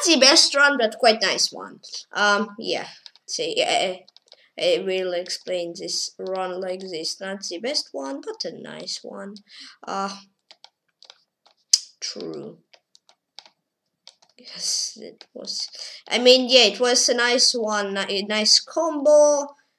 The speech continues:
The result is also nice. Uh, what also was nice? I mean,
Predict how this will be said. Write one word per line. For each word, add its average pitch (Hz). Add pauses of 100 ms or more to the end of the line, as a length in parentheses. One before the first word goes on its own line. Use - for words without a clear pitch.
(180)
The 233
result 262 (320)
is -
also 254
nice. 247 (120)
Uh, 214
what 214
also 202
was 185
nice? 185 (340)
I 262
mean, 269